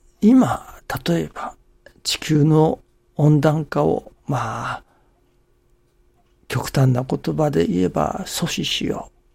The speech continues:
という運動を起こしている。いや、それは地球の温暖化には関係がないのだ。もっと別のところに問題があるのだ。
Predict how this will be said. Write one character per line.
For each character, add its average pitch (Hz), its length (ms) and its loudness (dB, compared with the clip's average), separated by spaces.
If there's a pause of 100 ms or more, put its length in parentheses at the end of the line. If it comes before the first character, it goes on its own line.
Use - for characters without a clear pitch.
(380)
と 156 200 2
い 170 120 0
う 202 300 0
運 165 280 -2
動 175 180 2
を 190 420 -2
起 139 60 -12
こ - 120 -4
し - 100 -8
て - 120 -20
い - 40 -20 (120)
る。 - 80 -20 (1120)
い 160 40 -2
や、 151 140 -4 (600)
そ - 200 0
れ 165 100 4
は 202 520 2 (320)
地 - 120 -6
球 170 240 2
の 180 200 2
温 180 180 2
暖 175 240 2
化 - 160 -4
に 240 140 -2
は 143 240 -4 (520)
関 160 220 -4
係 202 240 0
が - 160 0
な 90 180 -2
い - 60 -4
の - 120 -6
だ。 - 220 -10 (200)
も 175 120 4
っ 180 60 2
と 147 180 0
別 156 260 -2
の 233 120 2
と 226 140 0
こ 214 140 2
ろ 202 100 4
に - 200 0
問 170 260 -2
題 - 220 -2
が - 120 -2
あ 57 60 -4
る - 80 -6
の - 160 -12
だ。 - 180 -12